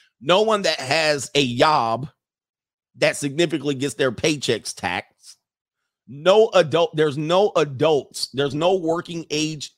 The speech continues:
working class adults that listen to her. None. None. You see these people? All right, this is their voting populace. Now, these people will be eligible to vote in the next election. So that's just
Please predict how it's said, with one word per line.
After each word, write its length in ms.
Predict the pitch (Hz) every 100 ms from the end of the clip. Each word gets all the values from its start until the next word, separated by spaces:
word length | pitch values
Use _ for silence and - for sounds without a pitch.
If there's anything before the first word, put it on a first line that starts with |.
| -
working 380 | 123 175 170 170
class 400 | 151 156 147 -
adults 540 | 123 107 139 107 113 -
that 220 | 117 107
listen 260 | 127 120 92
to 100 | 82
her. 180 | 85 85
None. 540 | 127 160 123 95 107 _ _ _ _ _ _ _ _ _ _ _ _ _ _ _ _ _ _ _ _ _ _ _ _ 135
None. 560 | 175 240 202 101 - _ _ _
You 200 | 120 208
see 160 | 220
these 220 | 226 233 220
people? 460 | 226 226 220 220 _ _ _ _ _ _ _
All 80 | 160
right, 220 | 165 165
this 180 | 196 220
is 80 | 214
their 200 | 196 185
voting 440 | 139 170 165 147
populace. 400 | 131 131 123 135
Now, 180 | 190 165
these 220 | 170 233
people 300 | - 202 165
will 140 | 156 139
be 180 | 143
eligible 420 | 139 156 120 117 117
to 80 |
vote 320 | 110 143 117 113
in 100 | 110
the 100 | 110
next 260 | 113 -
election. 460 | 95 127 - - _
So 260 | - 110 101
that's 300 | 95 135 -
just 320 | 113 107 -